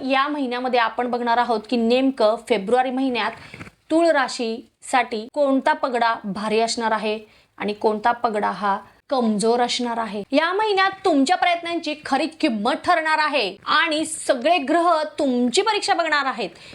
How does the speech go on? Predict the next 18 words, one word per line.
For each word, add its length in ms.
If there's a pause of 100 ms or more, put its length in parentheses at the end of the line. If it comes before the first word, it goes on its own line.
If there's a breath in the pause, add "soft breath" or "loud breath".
(360 loud breath)
प्रत्येक 360
वेळी 120 (120)
तुम्ही 220
इतरांची 360
परीक्षा 320
बघता, 300
तुम्ही 500
तराजूमध्ये 520
सगळ्यांना, 440 (240)
अ, 540 (560 loud breath)
लेखत 420
असतात 380 (120)
किंवा 220
त्यांना 480 (320 loud breath)
चाचपडून 500
पाहत 320
असतात, 320 (100)
परंतु 320